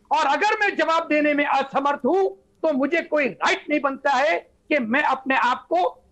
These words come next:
आ, researcher on Islamic studies कहलाऊं। जहां तक कि मां काली का सवाल है, देखिए सुशांत जी,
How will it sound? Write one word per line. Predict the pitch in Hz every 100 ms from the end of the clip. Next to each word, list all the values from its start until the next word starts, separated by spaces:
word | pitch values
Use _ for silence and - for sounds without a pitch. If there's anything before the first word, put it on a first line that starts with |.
| _
आ, | 233 240
researcher | 240 254 311 320 311 302
on | - 269
Islamic | 269 - 240 262 254
studies | - 240 220 254
कहलाऊं। | - 233 240 - - _ _ _ _ _ _
जहां | 185 302 339
तक | 349
कि | - 339 349 359 - - _ _ -
मां | 220 302
काली | - 285 349
का | 359 339
सवाल | 285 311 320 294
है, | 320 359 - _ _ _ _ _ _ _ _ _ _ _
देखिए | 233 254 339
सुशांत | - 247 269 311
जी, | 302 339